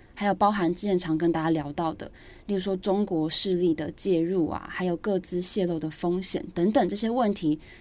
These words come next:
其实也都受到美国、法国还有欧盟的关注。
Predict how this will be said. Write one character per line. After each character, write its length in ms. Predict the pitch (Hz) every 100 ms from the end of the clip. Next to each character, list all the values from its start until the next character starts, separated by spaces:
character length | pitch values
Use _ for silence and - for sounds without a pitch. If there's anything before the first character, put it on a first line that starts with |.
| -
其 160 | -
实 140 | 208 254
也 100 | 196
都 160 | 190
受 180 | 202 214
到 180 | 202 185
美 260 | 170 170 156
国、 340 | 156 156 170
法 320 | 214 - 202
国 180 | 160 160
还 140 | 151 170
有 100 | -
欧 160 | - 185
盟 200 | 175 143
的 140 | 147
关 340 | 143 151 151
注。 260 | 151 - -